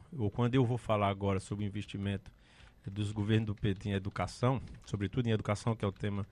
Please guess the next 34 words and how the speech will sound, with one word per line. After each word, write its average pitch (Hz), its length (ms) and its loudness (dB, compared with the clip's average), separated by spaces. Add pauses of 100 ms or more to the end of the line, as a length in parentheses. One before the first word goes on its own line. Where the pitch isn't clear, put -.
(580)
que - 100 -16
tá 98 220 4
em, 101 140 2
em 98 220 -2
discussão 98 400 -2
agora, 117 380 10 (680)
eu 151 120 6
vou 175 80 8
falar 175 340 12
com 226 160 2
dados 165 320 12
concretos, 156 640 4 (480)
podendo 147 280 4
citar, 156 440 6 (260)
é, 123 240 2 (120)
coisas 165 260 2
objetivas. 123 600 2
Por 185 200 6
exemplo, 147 400 6 (440)
Afogada 202 380 10
da 202 80 4
Engazeira, 120 500 6 (840)
no 120 80 0
Instituto 151 360 -4
Federal, 127 480 8 (840)
Serra 156 260 10
Talhada, 147 640 10
já 110 100 0
envolvendo 117 280 2
o 110 60 -2
pajeú, 104 460 2 (720)
a 110 140 6
Universidade 120 500 4
Federal. 107 440 0